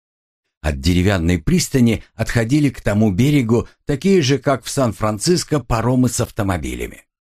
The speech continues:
На парапете, свесив ноги к реке, печально сидел негр в надвинутой на нос соломенной шляпе. Рядом с ним стоял сумасшедший старик в чёрном пальто в накидку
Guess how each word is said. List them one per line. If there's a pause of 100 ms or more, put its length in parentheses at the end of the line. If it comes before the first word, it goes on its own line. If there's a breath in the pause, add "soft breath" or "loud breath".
(320 loud breath)
На
парапете,
свесив
ноги
к
реке, (180 loud breath)
печально
сидел
негр
в
надвинутой
на
нос
соломенной
шляпе. (720 loud breath)
Рядом
с
ним
стоял
сумасшедший
старик
в
чёрном
пальто
в
накидку